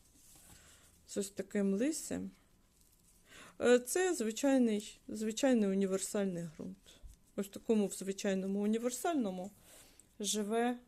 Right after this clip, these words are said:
Каланхоя Марньє. Ось така рослинка, дуже цікава. Покажу вам ще раз.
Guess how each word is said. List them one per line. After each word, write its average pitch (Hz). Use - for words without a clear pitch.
Каланхоя 196
Марньє. 185
Ось 202
така -
рослинка, 214
дуже 196
цікава. -
Покажу 202
вам 208
ще -
раз. 208